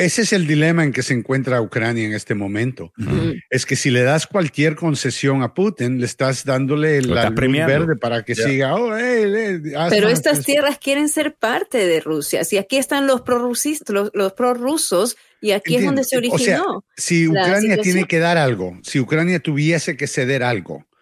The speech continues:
Speaker 1: para
Speaker 2: Sí.
Speaker 1: poder crear un incentivo para que Rusia salve la vergüenza y se vaya, no como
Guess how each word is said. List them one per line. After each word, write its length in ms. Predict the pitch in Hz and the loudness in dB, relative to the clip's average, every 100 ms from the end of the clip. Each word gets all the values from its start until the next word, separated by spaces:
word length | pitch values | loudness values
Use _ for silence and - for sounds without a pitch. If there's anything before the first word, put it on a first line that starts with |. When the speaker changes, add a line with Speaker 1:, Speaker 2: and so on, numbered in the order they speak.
| _ _ | _ _
Speaker 1:
para 200 | 127 127 | -2 0
Speaker 2:
Sí. 60 | 117 | 0
Speaker 1:
poder 440 | 120 123 147 170 - | 0 2 2 0 -2
crear 320 | 143 135 147 | 0 2 2
un 120 | 160 | 2
incentivo 600 | 147 127 139 113 143 151 135 | 2 2 -2 -2 0 0 0
para 200 | 127 113 | -2 -2
que 120 | 123 | -2
Rusia 380 | 110 147 - 123 | 0 0 0 -2
salve 540 | - 139 156 123 120 | -2 0 0 0 -2
la 160 | 117 113 | -2 -2
vergüenza 560 | 110 113 131 135 127 110 | -2 -2 -2 -2 -4 -6
y 100 | 113 | -6
se 160 | 113 | -4
vaya, 340 | 104 131 135 110 | -2 0 -2 -2
no 180 | 120 135 | -6 -4
como 380 | 143 127 110 | -2 -2 -4